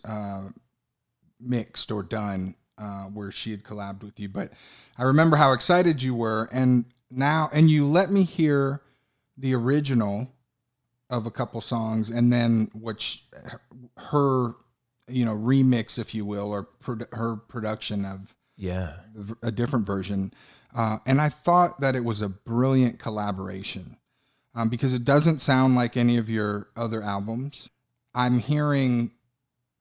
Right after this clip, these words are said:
Speaker 1: different things that are, w-, you know, what I feel like, it sounds like this, this, this, this, this, plus Chris and something I've never heard before. Sometimes you have to be careful when you tell an artist,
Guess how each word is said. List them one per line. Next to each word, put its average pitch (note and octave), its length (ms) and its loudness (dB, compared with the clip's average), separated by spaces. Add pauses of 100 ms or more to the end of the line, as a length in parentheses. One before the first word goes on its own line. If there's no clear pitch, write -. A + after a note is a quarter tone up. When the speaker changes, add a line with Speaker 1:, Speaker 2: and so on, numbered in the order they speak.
(160)
Speaker 1:
different B2 380 -2
things A#2 680 0 (200)
that A#2 220 -4
are, G#2+ 320 -6 (580)
w-, B2+ 240 -14
you B2 160 -4
know, A2+ 100 2
what A#2 220 0
I A#2+ 200 2
feel A#2+ 280 -4
like, G#2+ 400 -6
it B2+ 160 -10
sounds D#3 260 -6
like G#2+ 200 -6
this, F#3 260 -2
this, D3 300 -6
this, C3+ 320 -6
this, B2+ 260 -8
this, B2+ 480 -6 (220)
plus - 500 -4 (160)
Chris - 560 -2 (100)
and A2 440 -2 (180)
something B2 400 0
I've A2+ 120 0
never A#2 260 2
heard G2 240 -12
before. G2 480 -16 (380)
Sometimes F#3 440 6
you D3 60 8
have C3+ 100 2
to C3+ 80 -4
be A2+ 120 -2
careful B2+ 360 0
when A2 160 4
you G#2+ 80 6
tell B2 260 2
an A2+ 120 4
artist, G#2+ 500 0